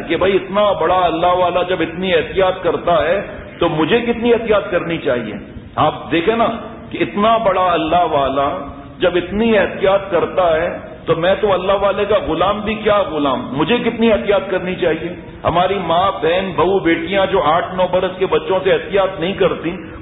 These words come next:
بارہ بارہ برس کے بچے ہیں، داڑھی نہیں ہے اس لیے بھی بچہ ہے۔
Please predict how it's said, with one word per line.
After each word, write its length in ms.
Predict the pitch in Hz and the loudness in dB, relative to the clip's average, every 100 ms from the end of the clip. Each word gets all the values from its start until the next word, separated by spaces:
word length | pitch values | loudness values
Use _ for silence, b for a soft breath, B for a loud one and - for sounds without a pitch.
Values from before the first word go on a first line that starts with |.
| - | 0
بارہ 260 | 175 208 196 | 2 2 2
بارہ 240 | 190 196 190 | 2 0 0
برس 300 | 175 185 - | 0 0 0
کے 80 | |
بچے 360 | 185 160 165 190 | 0 0 0 -2
ہیں، 100 | 185 | -2
داڑھی 380 | - 170 214 233 | 0 0 2 0
نہیں 200 | 214 220 | 0 2
ہے 100 | 226 | 2
اس 60 | |
لیے 160 | 226 208 | 2 2
بھی 120 | 202 | 2
بچہ 280 | 202 214 185 | 0 0 2
ہے۔ 140 | 139 | -2